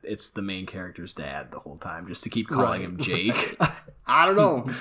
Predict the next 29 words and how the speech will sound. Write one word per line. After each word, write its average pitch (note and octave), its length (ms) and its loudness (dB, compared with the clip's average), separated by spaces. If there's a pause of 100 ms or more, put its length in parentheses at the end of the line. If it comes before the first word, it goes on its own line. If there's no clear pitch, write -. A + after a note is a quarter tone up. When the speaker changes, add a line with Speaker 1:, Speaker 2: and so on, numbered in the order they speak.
(120)
Speaker 2:
<laughs> - 0 -
Speaker 1:
It C#3 280 -8
just C#3+ 200 -2
felt D#3+ 240 10
weird C#3+ 320 8
writing C3 320 6
it, A2+ 240 2
but A#2 100 0
that's A#2 240 0
what A#2 120 0
I A2 100 2
did. G#2 400 -4 (920)
Oh, A2+ 480 -6
man. F2+ 460 -8 (600)
So D#3+ 220 6
anyway, D#3 340 8
yeah, C3 340 4
thanks A2+ 240 -2
for A#2 100 -4
that, A2 160 0
Jim. A2 300 -4
We'll A2+ 100 -4
kinda A#2 280 -4
just G#2 220 -8 (240)
dive G#2+ 560 2
right G#2 420 -4 (100)
in B2 280 -2
here. G#2+ 640 -6 (140)
Um, G#2 580 -2